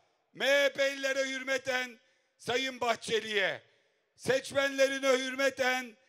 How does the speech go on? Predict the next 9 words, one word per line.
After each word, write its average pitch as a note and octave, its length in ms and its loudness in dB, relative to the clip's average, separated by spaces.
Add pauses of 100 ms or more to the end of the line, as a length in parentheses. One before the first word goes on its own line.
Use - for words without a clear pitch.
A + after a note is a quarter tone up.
(300)
dem C4+ 260 2
Parti'nin B3 800 -6 (360)
başkanlarına, A#3 1080 0 (180)
yöneticilerine, A3+ 1120 0 (580)
iyi D4+ 380 2
insanlara B3+ 540 2
hürmeten B3+ 800 0 (400)
İyi C#4 260 2
Partiliye, G3 840 0